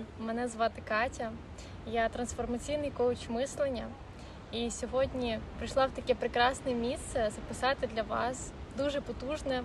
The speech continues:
повідомлення. Просто подивіться, яка краса ззаду. Саме в таких місцях неймовірно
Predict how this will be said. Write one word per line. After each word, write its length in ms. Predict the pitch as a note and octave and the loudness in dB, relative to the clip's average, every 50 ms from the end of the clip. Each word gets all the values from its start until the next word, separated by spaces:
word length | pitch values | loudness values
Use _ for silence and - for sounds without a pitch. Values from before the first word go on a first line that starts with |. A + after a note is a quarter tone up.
| - - - | -4 -6 -4
повідомлення. 680 | - A#3+ A#3+ B3 G#3 A3 G#3+ G#3 G3+ G3 G#3 G#3+ A3+ A3+ - - - - | -2 0 0 2 4 4 4 4 2 0 -4 -4 -4 -4 -4 -4 -2 0
Просто 260 | A#3 B3 B3+ - B3 | 0 0 0 0 2
подивіться, 600 | - B3 A3 A3+ A3 B3 C#4+ - - - A#3 A3+ A3+ - - - - - - - - - - | 2 2 2 2 0 0 -2 0 2 2 2 2 0 -2 -4 -6 -6 -6 -6 -6 -4 -2 0
яка 240 | A#3+ A#3+ C#4 C#4+ C#4+ | 2 6 8 8 8
краса 480 | - E4 E4 D#4+ - - D4 C#4 C#4 | 8 4 4 4 4 6 6 6 6
ззаду. 400 | C4+ - A#3+ A3 - - G#3 G#3+ A3 - - - - - - - - - - - - - - - - - - - - - - - - - - - - - - - - - - - - - - - - - - - - - - - - - - - - - - - - - - - - - - - - - - - - - - - - - - - - - - - - - - - - - - - - | 6 6 4 4 4 4 0 -2 -4 -4 -6 -6 -8 -8 -8 -8 -8 -8 -8 -8 -8 -8 -8 -8 -8 -8 -8 -8 -8 -8 -8 -8 -8 -8 -8 -8 -8 -8 -8 -8 -8 -8 -10 -8 -8 -8 -8 -8 -8 -8 -8 -8 -8 -8 -8 -8 -8 -8 -8 -8 -8 -8 -8 -8 -8 -8 -8 -8 -8 -8 -8 -8 -8 -8 -8 -8 -10 -10 -10 -10 -10 -10 -10 -10 -8 -6 -4 -4 -4 -4 -4 -6 -8 -6 -8 -8 -8
Саме 320 | - - C4 C4 C4 C4 C4+ | -2 2 2 2 4 2 2
в 80 | - | 0
таких 340 | - C#4 - - C4+ D4 D4+ - - - - - - - | 0 -2 0 2 2 2 2 2 -2 -8 -8 -4 -2 0
місцях 520 | B3 B3 - - - B3+ B3 B3 C4+ E4+ - - - - - - - - - - - - - - - - - - | 0 0 0 0 2 4 4 4 4 2 -2 -8 -10 -12 -12 -12 -12 -12 -10 -10 -10 -8 -10 -10 -10 -8 -2 2
неймовірно 760 | A#3+ C4 C4 B3+ C4 A#3 B3 C#4+ E4 F4+ F#4 D#4 C4 A3+ | 2 4 4 2 0 0 0 0 0 0 -2 -2 -2 -2